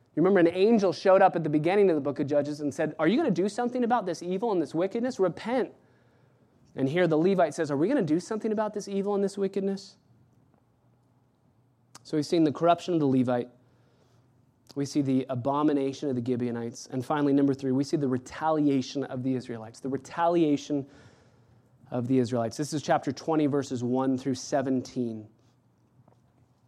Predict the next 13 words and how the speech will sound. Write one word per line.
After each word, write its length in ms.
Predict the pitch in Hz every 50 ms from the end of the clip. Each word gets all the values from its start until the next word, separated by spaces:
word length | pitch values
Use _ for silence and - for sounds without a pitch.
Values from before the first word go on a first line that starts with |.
| - _
So 120 | - - 139
all 180 | 143 147 160
the 80 | 170 180
sons 320 | - - 165 156 160 165
of 100 | 160 151
Israel 340 | 147 139 131 135 135 123 113
from 200 | - 127 123 123
Dan 380 | 113 135 135 143 147 156 160 156
to 100 | - 156
Beersheba 460 | 147 160 156 - - 147 135 131 131
came, 560 | 127 - - 160 156 156 160 170 180 196 196 196 - - _ _ _ _ _ _ _ _ _ -
including 640 | 143 143 143 135 - - 190 196 214 233 247 226 202
Gilead, 580 | 185 170 151 143 135 135 127 123 123 139 190